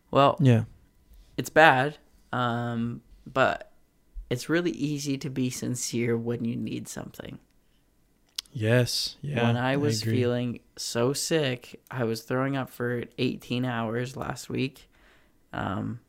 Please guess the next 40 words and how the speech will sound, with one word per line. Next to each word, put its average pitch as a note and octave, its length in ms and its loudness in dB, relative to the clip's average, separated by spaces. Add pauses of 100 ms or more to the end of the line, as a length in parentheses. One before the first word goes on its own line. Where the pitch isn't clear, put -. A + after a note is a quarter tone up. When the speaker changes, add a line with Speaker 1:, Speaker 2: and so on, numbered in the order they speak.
(120)
Speaker 1:
which D3+ 200 -4
might F#3 160 4
not C3 160 4
even A#2+ 200 0
be A#2 100 -2
that A#2+ 200 -6
long, A#2+ 240 -2
but C3+ 160 4
it, - 260 4
it D3 240 4
felt B2 300 6
like A#2 280 4
an A2+ 80 0
eternity A2+ 580 -2
for - 140 -14
me. A2+ 160 -4
It A2 100 0
was A2 140 0
terrible. A2 520 -2 (1080)
I, A#2+ 800 4 (1120)
it C#3+ 120 4
didn't D#3 260 6
take F3 220 4
me D#3+ 140 4
very D3 260 6
long C3+ 340 6
to C3+ 100 -8
be B2+ 120 2
like, A#2+ 440 0 (380)
"I B2+ 120 6
don't F3 140 6
know E3 160 4
who D#3+ 140 0
my C#3 720 2 (240)
ministering C#3+ 540 0
brother C3 320 4
is D#3 240 0
for," A#2+ 420 2 (120)
'cause B2+ 220 -6
the, A2+ 180 -6